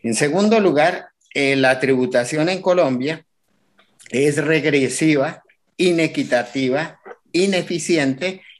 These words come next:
y no es redistributiva, por lo tanto. Es decir, la tributación, que es el mecanismo por excelencia para redistribuir ingreso y poder mejorar la concentración,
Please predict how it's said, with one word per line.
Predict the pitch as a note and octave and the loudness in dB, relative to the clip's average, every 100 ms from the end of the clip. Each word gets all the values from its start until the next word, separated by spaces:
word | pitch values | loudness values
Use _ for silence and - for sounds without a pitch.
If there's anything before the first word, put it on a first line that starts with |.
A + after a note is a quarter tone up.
| - | 0
y | E3+ | 4
no | D#3 D#3 E3+ | 4 6 4
es | D#3 | 4
redistributiva, | D#3 D#3 C3+ - B2+ A#2 A#2 D3 A#2+ | 2 2 0 -2 0 0 0 2 0
por | G#2+ G#2 | -2 -4
lo | G2 - | -4 -4
tanto. | G#2+ F#2 - - _ _ - - - | -4 -6 -14 -20 _ _ -20 -20 -8
Es | A#2+ C3 | -4 0
decir, | E3+ - F#3+ C3+ - - _ - _ _ | 0 4 4 4 0 -18 _ -20 _ _
la | - B2+ B2 | -2 0 2
tributación, | C#3+ C3+ C3 B2+ B2+ D#3+ F3 | 2 4 4 2 0 0 -2
que | E3+ F3+ E3+ | 0 2 2
es | |
el | F#3 E3 | 0 0
mecanismo | D3 - B2 B2+ F#3 F#3 F#3+ | -2 -2 -2 0 -2 -2 -4
por | F#3+ D#3+ | -2 0
excelencia | C#3+ F#2+ - B2 C3 G3 G#3+ - A2+ G2 | 0 -4 -4 -4 -2 -2 -2 -2 -4 -2
para | A#2 A2+ | 0 0
redistribuir | A2+ B2 B2 A#2+ - B2+ B2 B2+ C3 D3+ D#3+ | 0 -2 -2 -4 -4 -2 0 2 2 0 0
ingreso | E3 D#3+ D#3 D3 D#3+ - | -2 -2 -2 -2 -6 -4
y | C#3+ | -6
poder | A#2 A#2+ B2 B2+ | -2 0 2 2
mejorar | D3 D3+ C3 A#2+ B2+ B2+ - - - C#3 | 0 0 0 0 0 -2 -12 -20 -16 -4
la | C3+ | -4
concentración, | C3+ B2+ - B2 A2 A2 G#2+ B2 A#2 B2 | -2 -4 -2 -4 -2 -2 -2 -4 -6 -8